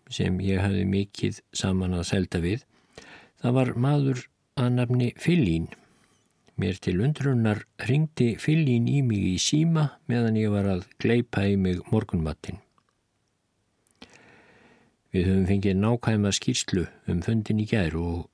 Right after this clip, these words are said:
höfum lesið morgunblöðin,“ sagði hann. „Þér skuluð ekki vera áhyggjufullur, félagi Kravtjenko.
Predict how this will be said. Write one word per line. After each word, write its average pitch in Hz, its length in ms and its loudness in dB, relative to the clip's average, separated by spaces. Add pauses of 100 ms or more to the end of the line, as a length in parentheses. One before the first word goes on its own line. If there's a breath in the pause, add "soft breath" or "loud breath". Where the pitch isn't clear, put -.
höfum 104 320 0
lesið 113 440 0
morgunblöðin,“ 92 680 0 (320)
sagði 76 260 -8
hann. - 120 -18 (880 loud breath)
„Þér - 160 0
skuluð 127 300 2
ekki 135 180 -2
vera 123 280 0
áhyggjufullur, 90 760 -2
félagi 90 400 -2
Kravtjenko. 95 680 -2